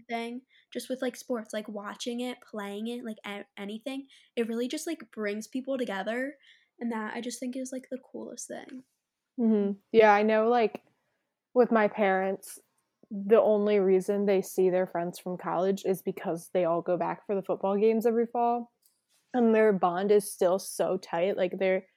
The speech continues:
Speaker 2: they could go, you know, a whole year without seeing each other and pick up like it's nothing because they see each other those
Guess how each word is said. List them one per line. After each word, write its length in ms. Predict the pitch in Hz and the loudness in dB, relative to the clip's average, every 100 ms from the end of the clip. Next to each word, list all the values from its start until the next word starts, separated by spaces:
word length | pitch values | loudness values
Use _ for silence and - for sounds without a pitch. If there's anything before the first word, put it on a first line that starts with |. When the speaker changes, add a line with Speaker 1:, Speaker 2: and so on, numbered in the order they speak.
| _ _ _ | _ _ _
Speaker 2:
they 160 | 220 220 | 8 10
could 200 | 262 214 | 6 4
go, 360 | 214 196 190 | 4 4 0
you 140 | - 208 | 0 0
know, 180 | 190 185 | 0 -2
a 60 | |
whole 320 | 190 - 214 | -2 4 6
year 260 | 196 185 185 | 8 4 2
without 300 | 196 180 156 | 2 -2 -4
seeing 240 | - 175 | -6 -6
each 160 | 190 202 | -4 -2
other 180 | 208 220 | 0 0
and 220 | 190 180 | 0 -4
pick 160 | 185 175 | -6 -6
up 140 | 175 | -4
like 180 | 185 170 | -4 -4
it's 160 | 175 - | -6 -6
nothing 400 | 175 175 214 220 | -8 -4 0 2
because 480 | 196 - 175 175 - | 0 0 -4 -2 -4
they 120 | 175 | -4
see 260 | - 180 | -4 -4
each 140 | 180 180 | -2 -4
other 260 | 170 180 | -2 0
those 400 | 175 185 180 - | 2 0 0 -6